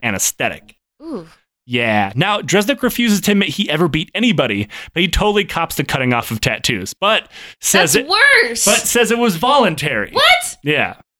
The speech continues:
Speaker 1: He said
Speaker 2: Who
Speaker 1: that
Speaker 2: voluntarily gets a tattoo cut off?
Speaker 1: I don't know. Nobody does. Maybe Dresnick, 'cause he was all about hip, some fucking North Korea at this point. But, like, nobody's like, "Yes, Daddy, cut off my tattoo."
Speaker 2: Still, that's a no for me.
Speaker 1: <laughs> Yeah, that's a hard no, man.
Speaker 2: <laughs>
Speaker 1: I got a lot of tattoos.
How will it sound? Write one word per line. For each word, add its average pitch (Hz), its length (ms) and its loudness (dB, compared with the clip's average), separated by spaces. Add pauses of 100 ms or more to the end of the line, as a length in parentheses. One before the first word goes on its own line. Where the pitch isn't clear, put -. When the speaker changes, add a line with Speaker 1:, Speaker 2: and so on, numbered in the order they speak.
Speaker 1:
He 147 80 -6
said - 120 4
Speaker 2:
Who - 40 6
Speaker 1:
that 403 120 4
Speaker 2:
voluntarily 622 800 2
gets 622 160 0
a 622 100 -4
tattoo 784 520 0
cut 311 160 0
off? 208 320 2
Speaker 1:
I 147 40 -2
don't 117 280 -4
know. 113 480 2
Nobody 160 420 2
does. 117 400 0
Maybe 190 300 2
Dresnick, 147 640 0
'cause 151 140 0
he 190 80 0
was 165 100 0
all 165 400 2
about 160 340 -2
hip, 147 280 -4
some 147 260 0
fucking 147 320 -2
North 139 240 0
Korea 156 260 2
at 123 100 -4
this 151 120 0
point. 127 360 0
But, 151 120 -2
like, 139 180 -2
nobody's 190 380 0
like, 120 240 -2
"Yes, 147 240 0
Daddy, 123 300 -2
cut 156 180 -2
off 143 140 -2
my 175 100 2
tattoo." 165 560 0
Speaker 2:
Still, 381 160 4
that's 311 220 0
a 294 60 -2
no 262 180 2
for 247 160 0
me. 185 400 2
Speaker 1:
<laughs> - 40 -4
Yeah, 151 120 2
that's 190 180 2
a 139 80 2
hard 175 400 0
no, 151 260 2
man. 131 420 2
Speaker 2:
<laughs> 220 380 0
Speaker 1:
I 185 100 -2
got 214 120 2
a 170 80 0
lot 180 240 4
of 160 80 -4
tattoos. 214 840 2